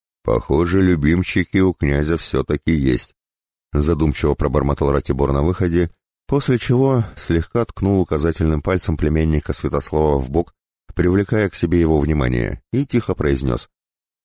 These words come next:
«На всякий случай, Емеля, пошурши с помощью своих новых возможностей, что там у нас с делом Демидея,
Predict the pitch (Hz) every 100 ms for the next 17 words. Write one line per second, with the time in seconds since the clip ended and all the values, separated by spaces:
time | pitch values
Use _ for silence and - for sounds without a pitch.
0 | _ - 58 60 - 69 - 65 71 73
1 | - 62 64 67 67 62 53 58 - _
2 | 80 80 - 92 - 151 - 69 64 -
3 | 65 - 67 69 - 73 71 65 - 64
4 | 76 87 73 64 - 65 57 - _ _
5 | - - 139 - 76 71 67 64 64 65
6 | 71 67 67 67 62 58 57